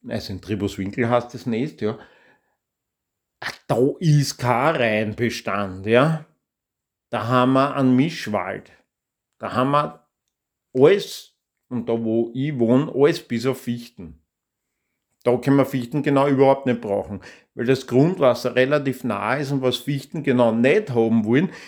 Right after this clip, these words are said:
ist ein Schotter und Wechselfeuchte. Das hättert man bei mir im Garten, ne? Das brauchen wir genau überhaupt nicht. Trockenheit taugt einer auch nicht,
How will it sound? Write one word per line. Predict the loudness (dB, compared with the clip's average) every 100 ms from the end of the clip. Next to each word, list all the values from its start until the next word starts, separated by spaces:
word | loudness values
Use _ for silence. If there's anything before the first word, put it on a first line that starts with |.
| -14
ist | -6 -2
ein | 0
Schotter | 2 2 2 0
und | 2
Wechselfeuchte. | 0 -2 -4 -4 -6 -8 -10 -16 -16 _ _ _ _ _ -20 _ -8
Das | -4 2
hättert | 4 4 2 0
man | -2
bei | -2
mir | -2 0
im | -2 -6
Garten, | -8 -10 -10 -6
ne? | -2 -4 -6 _ _ _ _ _ _ _ _ _ _ -14
Das | -6 -6
brauchen | 2 2 2
wir |
genau | 2 2 2
überhaupt | 0 0 2 2 -2 -6 -10
nicht. | -10 -12 _ _ _ _ _ _ _ _ _ _ _ _ _ _ _ _ 0
Trockenheit | 2 2 0 2 4 4 2
taugt | -2 -2 -8
einer | -8 -6 -4
auch | 0
nicht, | 0 -2 -14